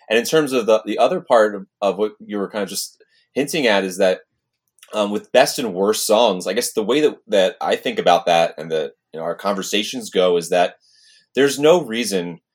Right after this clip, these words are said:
that when you, when you release something to say, "This is the best song or the worst song," our,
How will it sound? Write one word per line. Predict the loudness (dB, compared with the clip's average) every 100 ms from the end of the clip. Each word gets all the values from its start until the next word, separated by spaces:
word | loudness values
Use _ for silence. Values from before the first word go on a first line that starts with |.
| _ _ 2
that | 2
when | 4
you, | -2 -4
when | -4 -4
you | -2
release | -2 -2 -2 0
something | 0 0 -4
to |
say, | 0 4 4
"This | 4 -4
is | -4 -4
the |
best | 2 4 4 0 -6
song | 0 4 4 4
or | 2
the | -2
worst | -2 0 0 0
song," | 0 2 0 -2 -12 _ _ _ _ 6
our, | 8 10 8 6 2